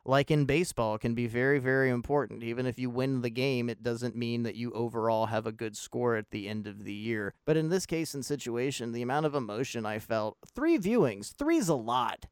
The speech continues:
I mean, three's a lot for a slasher. Three times going through this, I still felt the same amount of shock, the same amount of dismay, the same amount of heartbreak. I tip my hat to Jay Bagels.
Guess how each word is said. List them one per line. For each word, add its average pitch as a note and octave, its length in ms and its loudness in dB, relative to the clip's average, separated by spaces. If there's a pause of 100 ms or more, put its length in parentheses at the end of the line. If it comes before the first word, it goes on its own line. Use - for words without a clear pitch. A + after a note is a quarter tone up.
I D3 80 4
mean, D#3+ 200 4
three's A#3 280 0
a F#3+ 80 4
lot C#3 320 2
for B2 160 -2
a F#2+ 80 -4
slasher. G#2 640 -6 (120)
Three G3 220 2
times E3 360 0
going C3 320 0
through B2+ 260 0
this, A#2+ 240 -4
I A#2 120 -2
still C3 280 0
felt A#2 340 0
the A2+ 420 -10
same D3 240 -2
amount B2 280 0
of G#2 80 -10
shock, F#2+ 480 -4
the C3 200 2
same E3+ 220 0
amount C#3+ 260 2
of A#2+ 120 -6
dismay, G2+ 720 -6
the A2+ 120 -10
same D#3+ 220 -2
amount A#2+ 240 -2
of G2+ 60 -8
heartbreak. G#2 760 -6
I D#3 120 4
tip D#3 220 4
my D3 160 6
hat C3 260 6
to C3 100 0
Jay A#2+ 220 2
Bagels. A2+ 500 -4